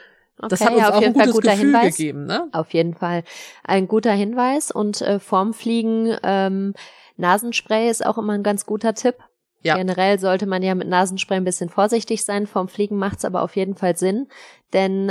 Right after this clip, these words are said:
Speaker 2: ähm, das schwillt halt ab und auch die Gänge, äh, zwischen Nase und Ohr und so weiter. Dementsprechend ist es dann schon wesentlich einfacher mit dem Druckausgleich.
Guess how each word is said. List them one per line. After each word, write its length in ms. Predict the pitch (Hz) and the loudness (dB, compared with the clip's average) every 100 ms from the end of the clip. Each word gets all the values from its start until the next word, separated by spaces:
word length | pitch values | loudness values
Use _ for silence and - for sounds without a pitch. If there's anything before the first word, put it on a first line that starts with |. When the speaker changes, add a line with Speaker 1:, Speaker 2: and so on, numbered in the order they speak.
| - | -2
Speaker 2:
ähm, 580 | 185 185 180 180 175 175 | 0 0 0 -4 -6 -4
das 380 | 175 180 - - | -2 -2 -4 -4
schwillt 520 | - - - 208 208 | -4 -2 0 0 0
halt 320 | 208 185 175 - | 0 -2 0 0
ab 240 | 220 - | 0 0
und 260 | - 185 - | -6 -4 -2
auch 140 | 190 | -4
die 180 | - 185 | -4 -2
Gänge, 640 | 175 185 202 202 196 196 - | 0 0 2 2 2 -2 -4
äh, 140 | - | -8
zwischen 580 | - 190 190 196 190 190 - | -6 -2 0 0 -2 -4 -2
Nase 520 | 180 185 185 202 - | 0 0 0 0 -2
und 300 | 180 175 - | -2 -4 0
Ohr 340 | 170 185 202 | 2 2 0
und 160 | - 185 | -4 -6
so 140 | 180 | -4
weiter. 340 | 175 175 196 180 | 0 0 0 -4
Dementsprechend 680 | 175 180 175 - 175 - 175 | -6 -8 -8 -6 -8 -8 -12
ist 200 | 175 - | -8 -6
es 100 | 180 | -6
dann 180 | 165 170 | -8 -8
schon 200 | 180 170 | -6 -2
wesentlich 420 | 170 175 170 - | -2 -2 -6 -8
einfacher 360 | 170 - 185 175 | -8 -8 -8 -8
mit 180 | 170 | -8
dem 100 | 170 160 | -8 -6
Druckausgleich. 800 | 196 208 208 - 208 208 233 | -4 0 -2 -2 -2 -2 -4